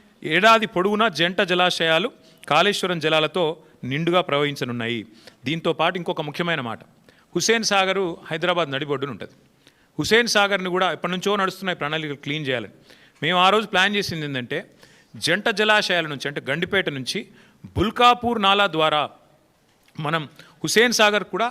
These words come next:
ఆ రోజే ప్లాన్ చేసినాం. హుస్సేన్ సాగర్ కూడా గోదావరి జిల్లా తీసుకొచ్చి బుల్కాపూర్ నాలా ద్వారా, అంటే గండిపేట నుంచి బుల్కాపూర్ నాలాలో ఒక పాయ వదిలిపెడితే గోదావరి నీళ్లు, దాని నుంచి స్ట్రైట్గా హుస్సేన్ సాగర్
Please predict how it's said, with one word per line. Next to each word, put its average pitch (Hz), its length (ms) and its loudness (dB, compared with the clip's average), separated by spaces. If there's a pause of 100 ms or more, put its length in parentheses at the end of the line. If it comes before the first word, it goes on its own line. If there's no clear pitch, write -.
(420)
ఆ 151 160 4
రోజే 170 260 2 (440)
ప్లాన్ 160 260 0
చేసినాం. 160 320 -4
హుస్సేన్ 185 320 -2
సాగర్ 160 220 -2
కూడా 180 260 -6
గోదావరి 151 420 0
జిల్లా 131 220 -10
తీసుకొచ్చి 139 380 -8 (480)
బుల్కాపూర్ 185 540 0
నాలా 151 200 2
ద్వారా, 131 160 -4
అంటే 147 140 -4
గండిపేట 165 380 -2
నుంచి 170 180 -12
బుల్కాపూర్ 165 480 -4
నాలాలో 156 300 0 (380)
ఒక 127 120 -4
పాయ 147 260 0 (100)
వదిలిపెడితే 156 440 -4 (100)
గోదావరి 147 320 0
నీళ్లు, 160 220 -4 (420)
దాని 180 180 4
నుంచి 190 200 -8
స్ట్రైట్గా 175 440 -4 (340)
హుస్సేన్ 202 300 -2
సాగర్ 170 220 0